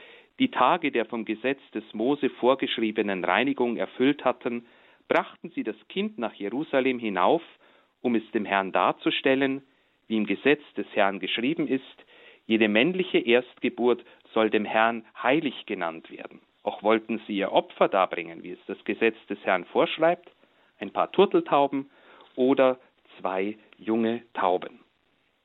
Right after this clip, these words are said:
Soweit dieses Zitat aus dem Lukasevangelium. Nach den alttestamentlichen kultischen Reinheitsvorschriften,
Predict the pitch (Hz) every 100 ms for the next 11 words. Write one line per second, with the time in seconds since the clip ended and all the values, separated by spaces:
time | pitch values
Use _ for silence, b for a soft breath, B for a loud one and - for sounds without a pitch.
0 | _ - 117 98 85 - - 101 92 95
1 | - 101 - 92 180 139 107 - - -
2 | _ _ _ 92 87 85 - 127 165 196
3 | 190 165 151 139 147 156 165 190 - _
4 | _ _ _ _ _ - 120 120 - -
5 | b b 107 98 82 - 127 185 - 156
6 | 143 131 110 117 117 107 - 95 - -
7 | 160 202 143 - 107 90 90 113 143 156
8 | - 156 160 - 180 - - 190